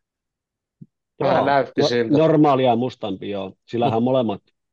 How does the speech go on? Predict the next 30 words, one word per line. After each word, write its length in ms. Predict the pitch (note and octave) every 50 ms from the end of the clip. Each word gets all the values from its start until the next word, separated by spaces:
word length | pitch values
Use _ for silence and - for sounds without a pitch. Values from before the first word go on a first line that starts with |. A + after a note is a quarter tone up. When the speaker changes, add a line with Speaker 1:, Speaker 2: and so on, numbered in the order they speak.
| _ _
Speaker 2:
silmäaluiset 720 | - B2 C3 C3 A#2 A2 G2+ G2 G2 G2+ G2+ G2 F#2 - _
kyllä 160 | - G2+ F#2+
sen 120 | G#2 G#2
näköisiä, 400 | G2+ F#2+ F#2+ G2+ F#2+ F#2+ G2+ F#2 - _ _ _ _ -
että 180 | - F#2 - -
se 100 | - G2
ei 80 | F#2+ G2
nukkunut 440 | G#2 G#2 G#2 - - A2+ G#2 G2
moneen 280 | F#2+ F#2+ G2 F#2+ F#2+ F#2+
vuoteen, 400 | G2+ G#2 G2 G2 - - - -
mut, 200 | - - _ _ _ _ _ _ _ _ -
Speaker 3:
<laughs> 440 | B2+ A#2+ - - - - - - - -
Speaker 2:
mut 100 | A2 G#2+
nyt 220 | A2+ A2 - -
oli, 160 | A2 G#2+ G#2
niinku, 220 | G#2 G#2 F#2 G#2+ G2
sit 200 | G#2+ G2+ - -
selkeästi 480 | B2+ C3 B2+ A#2 G#2 A2 - - A2+
toinen 320 | - - B2+ B2 A#2+ A2+ G2
silmä 340 | A2 G#2+ G#2+ G#2 G#2 G2+ G#2+
oli, 140 | A2 A2+
niinku, 220 | A2 A2+ G#2+ A2+ A2
vähän 220 | A2+ G#2+ A2 A2+
muutenkin 440 | A#2 A#2+ A#2 G#2 G#2+ F#2+ - G#2+ G2+ _ _ _ _ _ _ _ _ _ _ _ _ _ _ _ _ _ _ _ _ _ _
saanut 360 | _ - A2+ A2 - G#2+ - - - C3
hittiä. 580 | B2+ - _ _ _ - B2 A2 G2 F#2+ F2+ _ _ _ _ _ _ _ _ _ _ _ _ _ -
Speaker 3:
Mutta 240 | B2+ A#2 - - C#3
aika 320 | C3+ C3+ C#3 - - _ _ _ _ _ _ _ _ _ _ _
erikoinen 760 | - C#3+ D3+ D#3+ E3+ D#3+ C#3 - C#3+ A#2+ A2 A2 G#2+ G#2 G#2
silti, 640 | G2 - - C3 B2+ A#2+ A#2 G#2+ - - F#2+ F#2 _